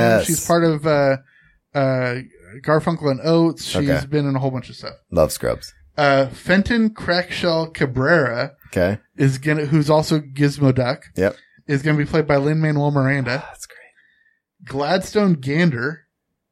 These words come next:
Speaker 2: who is, like, the main
Speaker 1: That's right. Yeah.
Speaker 2: hoity-toity person
Speaker 1: Right.
Speaker 2: in response to Scrooge McDuck, is played by Paul F. Tompkins.
Speaker 1: <laughs>
Speaker 2: Fantastic casting. Uh, Gyro Gearloose, who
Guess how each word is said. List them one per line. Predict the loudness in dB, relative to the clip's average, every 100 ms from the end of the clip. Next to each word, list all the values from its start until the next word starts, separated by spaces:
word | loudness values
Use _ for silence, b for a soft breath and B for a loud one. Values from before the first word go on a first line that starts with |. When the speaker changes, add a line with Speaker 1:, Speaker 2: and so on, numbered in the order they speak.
| -6
Speaker 2:
who | -2 0
is, | 0 2 2 -2 -8
like, | -4 -4 -4
the | -4
main | -2 -2 -2 -2 -4 -6 -10 _ -2
Speaker 1:
That's | 0 2
right. | 2 2 2
Yeah. | 0 4
Speaker 2:
hoity-toity | 2 2 2 0 0
person | 0 0 2 -2 -2 -2
Speaker 1:
Right. | 0 0
Speaker 2:
in |
response | -2 -2 -2 -2
to | -8
Scrooge | -4 -4
McDuck, | -2 -2 -2 -4
is | -6
played | -4 -2
by | -2
Paul | -2 0 0
F. | -2 -4
Tompkins. | -4 -4 -2 -4 -6 -12 _ -6
Speaker 1:
<laughs> | -6 -4 -6 0
Speaker 2:
Fantastic | 2 2 4 2 2 -2
casting. | -4 -6 -6 -8 -10 b b b b b b b b
Uh, | -2 0 0
Gyro | 2 2 4 2
Gearloose, | 2 0 2 2 -2 -4
who | -2 0 0 -2 -6 -14